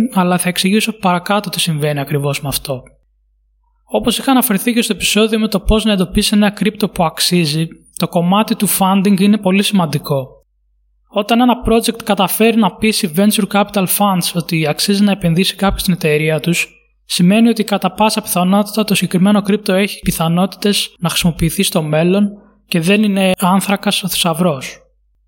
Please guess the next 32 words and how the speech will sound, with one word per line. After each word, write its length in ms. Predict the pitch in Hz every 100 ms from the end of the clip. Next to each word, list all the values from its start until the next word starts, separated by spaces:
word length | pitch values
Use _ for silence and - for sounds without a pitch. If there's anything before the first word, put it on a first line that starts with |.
| -
Φυσικά 420 | 185 - 190 247
δεν 160 | 240 262
αποκλείεται 560 | 254 208 208 202 190
να 120 | 180 175
γίνει 280 | 160 180
και 100 | 175
το 100 | 165
τελευταίο, 680 | 160 165 151 - 175 196 220 - - _
αλλά 200 | - 175
αυτά 160 | 175 214
τα 120 | 214
funds 340 | - 214 214 175
δεν 120 | 190
ξοδεύουν 420 | 208 185 208 196
λεφτά 340 | 180 - 185
σε 120 | 175 180
ένα 160 | 165 -
project 380 | 175 165 160 156 - _ _ _ _
αν 200 | 175 180
δεν 200 | 180 170
δουν 240 | 156 185 180
πρώτα 320 | 175 180 180
κάποια 320 | 180 180 -
καλά 340 | - 160 165 170
δείγματα 380 | 170 175 170
γραφής 460 | 156 151 - 175 165
από 80 | 170
τους 140 | -
ανθρώπους 460 | 160 147 165 156 -
που 100 | -
τρέχουν 320 | - 165 170
το 120 | 151